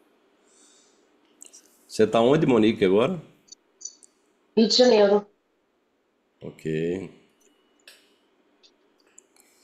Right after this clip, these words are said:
Speaker 1: Já conhecia o nosso trabalho, já nos acompanhava ou tava chegando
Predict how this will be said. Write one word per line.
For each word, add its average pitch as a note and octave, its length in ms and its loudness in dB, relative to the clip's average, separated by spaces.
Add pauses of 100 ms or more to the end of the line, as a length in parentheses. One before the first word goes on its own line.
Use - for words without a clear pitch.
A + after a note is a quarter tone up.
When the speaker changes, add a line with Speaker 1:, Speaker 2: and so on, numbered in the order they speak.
(640)
Speaker 1:
Já F#2+ 120 -2
conhecia A2 420 0
o - 20 4
nosso G#2 240 0
trabalho, A#2 460 0
já G#2 100 -4
nos F#2+ 200 -2
acompanhava F#2+ 600 -6
ou C3 80 -4
tava G#2+ 220 -4
chegando F2+ 480 -8